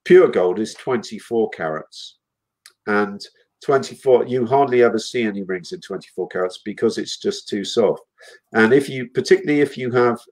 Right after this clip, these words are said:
uh, an engagement ring with, uh, diamonds or other stones mounted into it, the, um, the claws that hold those stones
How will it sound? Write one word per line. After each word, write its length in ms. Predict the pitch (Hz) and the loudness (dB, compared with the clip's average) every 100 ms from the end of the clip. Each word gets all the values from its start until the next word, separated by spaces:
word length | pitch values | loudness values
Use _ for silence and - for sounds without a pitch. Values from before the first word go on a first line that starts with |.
| - | -2
uh, 200 | 113 107 - | 0 2 0
an 120 | 110 | -4
engagement 540 | 101 110 117 - 95 | 2 4 4 0 -6
ring 300 | 90 85 87 - _ _ _ | -6 -6 -8 -16 _ _ _
with, 400 | 101 101 - - _ _ | 4 6 6 0 _ _
uh, 280 | 101 98 92 92 | 2 2 2 0
diamonds 600 | 107 107 101 98 98 107 | 2 2 0 -4 -8 0
or 140 | 98 104 | 4 4
other 180 | 95 | 2
stones 520 | 92 - 95 82 80 90 | -4 -4 -6 -6 -10 -8
mounted 420 | 90 80 - 80 | -6 -6 -6 -8
into 320 | 76 71 - | -8 -8 -8
it, 220 | 80 - - _ _ _ _ _ _ _ _ - | -8 -8 -16 _ _ _ _ _ _ _ _ 4
the, 500 | 110 120 117 110 - _ _ _ _ _ _ | 6 8 6 2 -2 _ _ _ _ _ _
um, 440 | 107 107 107 101 - _ | 0 0 0 -4 -16 _
the 160 | - 214 | 2 2
claws 600 | - - 147 117 190 - | 4 6 8 8 6 2
that 180 | 98 - | -2 0
hold 360 | - 120 110 - | 2 2 2 0
those 320 | 98 92 - | 0 0 -6
stones 720 | - - 101 92 90 - - | -10 -4 -4 -4 -12 -20 -20